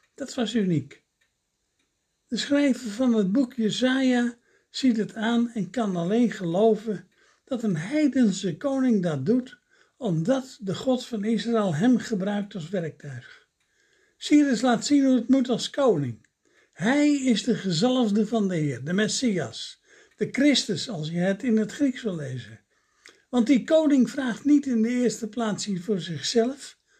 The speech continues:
Macht, aanzien, eerbied, onderdanigheid komen allemaal niet ter sprake. Het gaat over de stad en de tempel. Zelf mogen ze die herbouwen.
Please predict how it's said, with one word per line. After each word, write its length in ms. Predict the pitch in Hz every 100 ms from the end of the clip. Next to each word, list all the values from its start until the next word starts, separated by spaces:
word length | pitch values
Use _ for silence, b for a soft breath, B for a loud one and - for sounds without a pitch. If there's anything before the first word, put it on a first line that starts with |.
| _
Macht, 480 | 156 202 - - -
aanzien, 680 | 165 165 196 175 233 226 226
eerbied, 600 | 202 196 220 202 247 233
onderdanigheid 1000 | 214 175 156 180 202 214 208 233 226 220 b b b
komen 280 | - 220 214
allemaal 360 | 247 254 240 220
niet 200 | 226 247
ter 140 | 233
sprake. 520 | - - 175 123 - - _ _ _ _ _ _ _ _
Het 200 | - 147
gaat 440 | - 269 285 -
over 380 | 254 247 196 185
de 120 | 139
stad 580 | 131 - 277 269 - - _ _ _ _
en 220 | 262 226
de 160 | 226
tempel. 560 | - 151 135 127 - - _ _ b b b b b
Zelf 480 | - 311 285 254 -
mogen 340 | 254 233 214
ze 140 | 196
die 220 | 214 226 214
herbouwen. 800 | 208 175 180 320 180 131 92